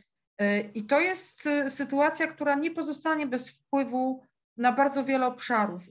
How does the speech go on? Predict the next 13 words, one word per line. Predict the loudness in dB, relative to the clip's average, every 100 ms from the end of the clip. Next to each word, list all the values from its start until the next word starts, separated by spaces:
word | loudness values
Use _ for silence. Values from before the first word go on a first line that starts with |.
| -2
również | 2 2 4 2 0 -6
na | -8
przykład | -4 -2 2
na | 0
obszar | 0 -2
edukacji. | -2 -2 -2 -2 -2
No, | -6
słuchają | -8 -4 -2 -2 -2
nas | -4 -6 _ _ _ _ -6
w | -4 0
ogromnej | 0 2 2 2
mierze | 0 -2 -4
uczniowie, | -6 -4 0 0 0 0 0 -2